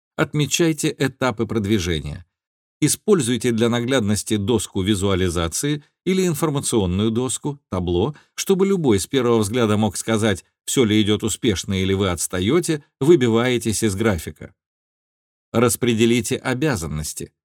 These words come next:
Позаботьтесь о том, чтобы каждый член команды, вовлечённый в процесс достижения целей, знал и понимал, каким должен быть его вклад в общее дело и какие новые и, возможно, необычные для него формы поведения он должен задействовать.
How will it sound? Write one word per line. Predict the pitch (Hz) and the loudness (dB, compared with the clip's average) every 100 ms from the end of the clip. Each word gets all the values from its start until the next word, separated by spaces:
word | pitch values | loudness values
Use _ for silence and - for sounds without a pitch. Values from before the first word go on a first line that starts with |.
| _ _ _ _ | _ _ _ _
Позаботьтесь | 165 143 135 190 156 127 - | 0 0 0 -2 -2 -4 -4
о | 117 | -4
том, | 170 | -6
чтобы | 127 - 110 107 | -6 -6 -6 -4
каждый | 143 110 107 | -4 -2 -4
член | - 117 101 | -2 -2 0
команды, | 104 110 175 117 80 | -2 -4 -4 -4 -4
вовлечённый | 87 90 107 - 104 92 | -4 -4 -4 -2 -2 -2
в | 82 | -6
процесс | 104 101 110 87 | -6 -4 -4 -4
достижения | 95 - 107 95 87 85 | -6 -4 -4 -2 -2 -4
целей, | 80 160 139 131 - - _ | -2 -2 0 -2 -6 -16 _
знал | 123 107 143 165 165 | -4 -2 -2 -2 -2
и | 175 | -4
понимал, | 147 175 180 135 113 101 - _ - | -2 -2 0 0 -2 -4 -10 _ -6
каким | 117 - 131 117 | -4 -2 -2 0
должен | 120 92 117 | 0 0 0
быть | 110 110 117 | 0 0 0
его | 113 104 | 0 0
вклад | - 120 143 147 | -2 -4 -4 -2
в | 101 | -4
общее | 107 - 87 | -4 -4 -6
дело | 85 113 165 87 - _ _ - | -4 -2 -2 -4 -10 _ _ -4
и | 117 | -2
какие | 117 - 131 | -4 -4 -2
новые | 127 139 180 95 78 73 _ | -2 -2 -2 -4 -6 -10 _
и, | 101 | -4
возможно, | 92 92 117 107 | -4 -2 -2 0
необычные | 110 127 131 143 123 - 101 | 0 0 -4 -4 -4 -4 -4
для | 92 104 | -2 -2
него | 104 104 | 0 -2
формы | - 113 92 92 | -2 -2 -2 -4
поведения | 95 92 87 131 170 165 147 _ - | -4 -4 -2 -2 0 -2 -4 _ -4
он | 147 123 | -2 0
должен | 123 107 113 | -2 -2 0
задействовать. | 113 98 85 - 82 - | 0 0 -4 -6 -12 -16